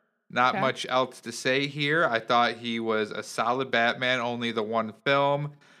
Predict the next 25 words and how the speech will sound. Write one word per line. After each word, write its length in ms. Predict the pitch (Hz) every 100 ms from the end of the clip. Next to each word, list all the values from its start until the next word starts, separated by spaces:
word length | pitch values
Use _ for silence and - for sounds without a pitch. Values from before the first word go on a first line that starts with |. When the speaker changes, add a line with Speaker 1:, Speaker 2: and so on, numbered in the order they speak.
| _
Speaker 1:
But 140 | 127
the 80 | 131
top 380 | - 170 170 -
three 240 | 135 123
are 100 | 107
the 100 | 104
top 340 | - 113 92
three. 320 | - 107 85 - _ _ _ _
They 100 | 123
can't 300 | 123 123 104
be 60 | 104
touched. 480 | - - - - - _ _ _ _ _ 214
Speaker 2:
Okay, 240 | 226 226 247 -
okay. 240 | 285 220 262 _ _ _ _ _ _ _ - _
Ben 160 | 226 233
Affleck's 520 | 220 220 240 240 -
gonna 180 | 214 208
be 120 | 220
my 180 | 208 196
number 360 | 190 190 190
four. 520 | 185 - 180 185 214 247 _ _
Oh, 120 | - 269
wait. 280 | 208 - - _ _ _ _
Yeah. 240 | 240 185 185 _ - - - _
Um, 640 | - 202 202 196 196 190